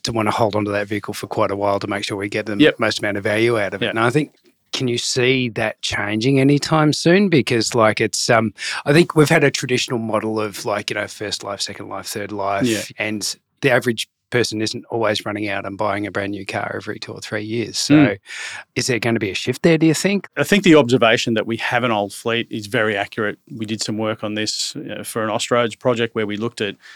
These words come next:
Speaker 2: particularly trucks and the age of the truck fleet and how we might renew that, that fleet. There's obviously safety benefits, there's emissions benefits, health benefits with doing that. I think the focus there is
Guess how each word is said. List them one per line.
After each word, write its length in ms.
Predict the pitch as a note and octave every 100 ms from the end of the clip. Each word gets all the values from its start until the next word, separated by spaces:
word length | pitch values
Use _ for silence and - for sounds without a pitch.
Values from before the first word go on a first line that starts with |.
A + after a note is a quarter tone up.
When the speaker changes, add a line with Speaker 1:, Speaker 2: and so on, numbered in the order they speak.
| - _
Speaker 2:
particularly 460 | - - C#3 A#2+ F#2+
trucks 440 | - C#3 D3+ -
and 340 | A2+ G2 F#2+ F2+
the 140 | - A2
age 300 | G#2+ A2 G#2+
of 140 | G2+
the 80 | -
truck 220 | - D3
fleet 240 | - D3 A#2
and 100 | A2+
how 140 | A2+
we 120 | G#2
might 220 | G2+ G2
renew 320 | F#2+ G#2 A2 G#2+
that, 240 | G2+ G2 _ _
that 140 | G#2 -
fleet. 320 | D3+ D3 - _ - _
There's 200 | - B2
obviously 300 | A2+ G2+ -
safety 440 | G2 - G#2+ - G#2
benefits, 480 | G#2 G#2 G#2 G2 -
there's 560 | G2+ G2 F#2 - - -
emissions 840 | A#2 A2+ - G#2 G#2 G2 - - -
benefits, 560 | - - G#2 G2 G2+ -
health 260 | A#2 G#2+ -
benefits 500 | G#2 G2+ G2 - -
with 180 | A#2+ -
doing 280 | G#2+ G2 G2 F#2
that. 180 | F#2 - - - - - -
I 60 | -
think 180 | F#3 G3
the 120 | E3+
focus 460 | - A2+ C3+ F3+ -
there 240 | A2 G#2+ A#2
is 500 | A#2+ A2 G2 F#2+